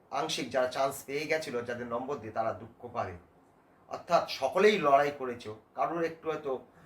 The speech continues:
লড়াইটা একটু কমজোরি ছিল, সেখানে যারা পেল না, উম, তাদের দুঃখটাও আমার ভাগ করতে হবে এবং যারা পেল তাদের আনন্দটাও আমার ভাগ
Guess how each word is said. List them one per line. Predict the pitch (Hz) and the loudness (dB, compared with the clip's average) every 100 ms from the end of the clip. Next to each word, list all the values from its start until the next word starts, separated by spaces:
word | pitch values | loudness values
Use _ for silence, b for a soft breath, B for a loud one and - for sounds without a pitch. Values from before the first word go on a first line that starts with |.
| B | B
লড়াইটা | 123 139 139 143 | 4 6 6 0
একটু | 135 - 113 | -4 -4 -14
কমজোরি | - 131 143 165 170 | -6 -6 -4 -4 -4
ছিল, | 165 110 104 - - | -6 -8 -8 -8 -10
সেখানে | - 147 175 160 - - _ _ 107 | -6 -2 0 -2 -4 -12 _ _ -2
যারা | 143 147 139 | 2 2 0
পেল | 165 165 | -2 0
না, | 156 139 139 - _ _ | 4 4 2 -10 _ _
উম, | 107 117 | -18 -12
তাদের | 120 120 160 - | -8 -4 -4 -6
দুঃখটাও | 160 - 160 156 151 147 | -12 -8 -6 0 0 0
আমার | - 131 | 2 0
ভাগ | 127 139 139 - | 2 -4 -4 -8
করতে | 139 - | -10 -6
হবে | 127 117 110 - | -6 -6 -8 -14
এবং | 113 120 | -12 -10
যারা | 120 127 127 - | -2 0 0 0
পেল | 127 117 | -6 -4
তাদের | 117 110 120 - | -4 -4 -6 -6
আনন্দটাও | 117 113 123 127 139 131 | -6 -6 -6 0 2 2
আমার | 113 107 | 0 -4
ভাগ | 101 | -4